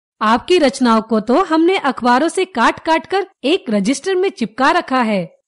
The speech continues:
आपकी रचनाओं के सभी संस्करण हमारे पास हैं। मेरी पत्नी तो आपकी रचनाओं के पीछे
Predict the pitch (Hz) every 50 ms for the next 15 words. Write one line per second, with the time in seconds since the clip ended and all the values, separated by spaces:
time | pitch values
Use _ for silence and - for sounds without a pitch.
0 | _ _ _ _ 226 214 254 - - 370 370 330 269 233 - - 233 220 220 226
1 | 220 - 339 330 - - 277 254 349 381 359 - 254 233 233 - - 285 277 320
2 | 302 247 254 233 240 247 269 330 349 - 233 208 226 220 - - 247 226 190 170
3 | 170 - _ _ _ _ _ _ _ _ _ _ _ _ _ 208 202 233 269 339
4 | 392 392 - 320 302 - 311 330 339 - 359 359 - - 269 294 - - - 349
5 | 262 233 208 208 - 233 233 254 311 320 - 330 - - 277 269 254 - 320 339